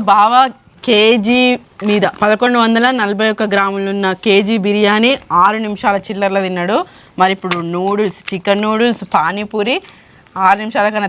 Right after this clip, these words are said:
తక్కువ టైంలో తింటాడా, ఎక్కువ టైంలో తింటాడా? మరి బావకు వచ్చేసిన నంబరే ఆరు నిమిషాలు అనేది కూడా చూడాలి, ఎందుకంటే ఐదు నిమిషాల ముప్పై ఏడు, ముప్పై ఎనిమిది సెకండ్స్ అయిపోయినాయి.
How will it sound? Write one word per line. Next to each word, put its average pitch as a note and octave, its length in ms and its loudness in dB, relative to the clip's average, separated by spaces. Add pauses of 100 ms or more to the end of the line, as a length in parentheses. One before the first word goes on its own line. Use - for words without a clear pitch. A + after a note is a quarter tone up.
తక్కువ F#3 240 -2
టైంలో G#3 240 0
తింటాడా, G3+ 340 0
ఎక్కువ G3 240 -4
టైంలో F#3+ 280 0
తింటాడా? F#3+ 300 0 (140)
మరి G3 100 -2 (320)
బావకు G3+ 320 4
వచ్చేసిన G#3 400 -6
నంబరే G3 260 2 (100)
ఆరు G#3+ 180 0
నిమిషాలు G#3+ 400 0
అనేది G3+ 280 -6
కూడా G3 200 -2
చూడాలి, E3+ 340 0
ఎందుకంటే F#3+ 300 0 (460)
ఐదు A#3 180 -2
నిమిషాల A3 340 0
ముప్పై G#3+ 260 -4
ఏడు, G3+ 120 -2 (160)
ముప్పై G3+ 180 0
ఎనిమిది G3 220 -6
సెకండ్స్ G3+ 320 -4 (720)
అయిపోయినాయి. F3+ 380 -2